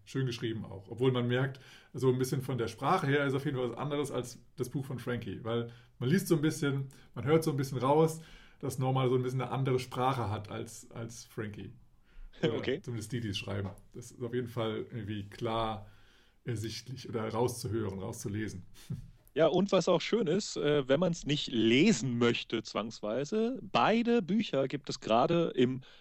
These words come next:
Speaker 2: hab ich gerade recherchiert, im Audible Probemonat gratis
Speaker 1: Geil.
Speaker 2: inkludiert.
Speaker 1: Cool.
Speaker 2: Also wenn man halt jetzt gerade mal so kackt, so Audible, so, da gibt's Hörbücher, gibt's wahrscheinlich auch andere Plattformen, wir wollen jetzt keine Wer-, Schleichwerbung machen, aber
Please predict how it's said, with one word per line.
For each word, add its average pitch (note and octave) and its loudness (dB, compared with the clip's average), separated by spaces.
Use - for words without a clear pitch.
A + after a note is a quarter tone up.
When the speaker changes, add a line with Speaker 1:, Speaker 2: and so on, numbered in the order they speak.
Speaker 2:
hab A2+ 2
ich G#2+ 0
gerade E3+ 4
recherchiert, D#3+ 0
im A#2+ 2
Audible E3+ 6
Probemonat A3 6
gratis F3+ -4
Speaker 1:
Geil. E3+ 0
Speaker 2:
inkludiert. C3+ -2
Speaker 1:
Cool. D3+ -2
Speaker 2:
Also A2 0
wenn D3 6
man E3 4
halt D3+ 2
jetzt D3 0
gerade D3 2
mal C#3+ 2
so C3+ -2
kackt, D3 -2
so C3 -2
Audible, E3 4
so, B2+ 6
da A2 4
gibt's G#2+ -6
Hörbücher, C3+ 4
gibt's A#2 -2
wahrscheinlich G#2 2
auch G2 0
andere B2+ 2
Plattformen, C3 4
wir A2 -2
wollen G#2+ 4
jetzt G#2 -8
keine G#2+ 0
Wer-, G#2+ 0
Schleichwerbung C3 2
machen, B2+ -4
aber A2 6